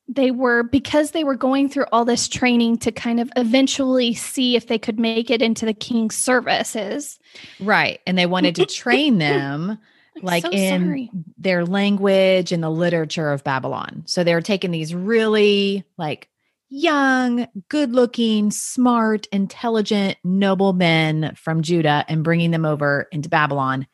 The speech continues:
Speaker 2: as captives and then training them in the Babylon way.
Speaker 1: Okay.
Speaker 2: Babylonian way.
Speaker 1: And so they were learning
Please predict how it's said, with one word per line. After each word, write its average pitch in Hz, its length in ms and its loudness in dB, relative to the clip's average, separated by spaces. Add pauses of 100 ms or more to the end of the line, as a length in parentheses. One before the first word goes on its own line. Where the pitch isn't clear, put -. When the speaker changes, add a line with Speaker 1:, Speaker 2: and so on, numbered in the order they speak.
(280)
Speaker 2:
as 123 120 -12
captives 147 760 -2 (340)
and 165 120 2
then 160 140 2
training 170 380 2
them 147 160 2
in 143 80 2
the 139 80 -2
Babylon 110 400 -2
way. - 220 -10 (640)
Speaker 1:
Okay. 254 220 0 (400)
Speaker 2:
Babylonian 139 760 0
way. 80 240 -10 (840)
Speaker 1:
And 269 220 2
so 247 720 2 (880)
they 277 180 4
were 277 180 4
learning 240 600 -2